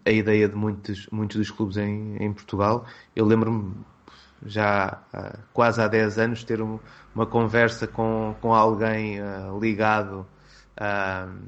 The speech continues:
a esta indústria do,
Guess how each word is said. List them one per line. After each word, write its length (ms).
a 60
esta 480
indústria 500
do, 500